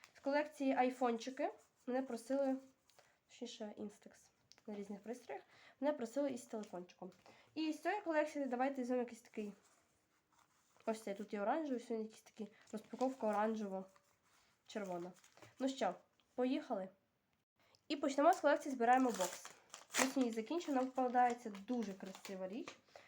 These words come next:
Це така, це вроді би пудра, так, це пудра,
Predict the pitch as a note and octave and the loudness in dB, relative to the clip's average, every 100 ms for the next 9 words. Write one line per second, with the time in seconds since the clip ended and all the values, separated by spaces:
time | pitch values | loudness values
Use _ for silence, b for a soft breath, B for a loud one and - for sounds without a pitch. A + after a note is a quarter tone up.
0 | B B - C#4 C#4 B3+ B3 A#3 A3+ G#3+ | B B 0 0 0 -4 2 4 4 0
1 | - _ _ _ _ - A#3 A#3 B3 B3 | -6 _ _ _ _ -10 -8 -4 -2 0
2 | A3+ A3 - A#3+ G#3 G3+ A3 G3 - B3+ | -2 -4 -6 -2 -2 -2 -2 -2 -2 -4
3 | B3 G#3 G3 G#3+ G4 | -4 -6 0 2 2